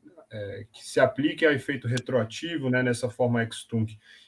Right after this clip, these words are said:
geraria uma insegurança jurídica pro contribuinte, que, enfim, futuramente poderia ver, é, vir a ter que arcar com aqueles valores que ele não recolheu, pelo menos dos cinco anos, né?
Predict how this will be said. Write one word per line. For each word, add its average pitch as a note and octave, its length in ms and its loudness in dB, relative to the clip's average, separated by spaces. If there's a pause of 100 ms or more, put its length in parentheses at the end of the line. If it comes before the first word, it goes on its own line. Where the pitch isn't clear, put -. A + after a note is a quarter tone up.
(120)
geraria D3+ 600 4
uma F3 160 2
insegurança C3 560 0
jurídica A2+ 540 0
pro D#3 180 2
contribuinte, C3 760 -2
que, A3+ 280 2
enfim, A2+ 240 -2
futuramente D#3 680 2
poderia C3+ 360 2
ver, B2 320 0
é, G2+ 260 -2
vir G#2+ 160 0
a A2+ 100 2
ter A#2 160 -2
que A#2+ 100 -2
arcar B2 400 2
com D3+ 80 2
aqueles B2 240 -2
valores A2 420 2
que - 80 -8
ele A2 120 0
não A#2+ 440 2
recolheu, A2+ 480 -4
pelo A2 140 -4
menos A#2 180 2
dos A2+ 180 -6
cinco A#2+ 300 -2
anos, A#2+ 300 0
né? B2 160 0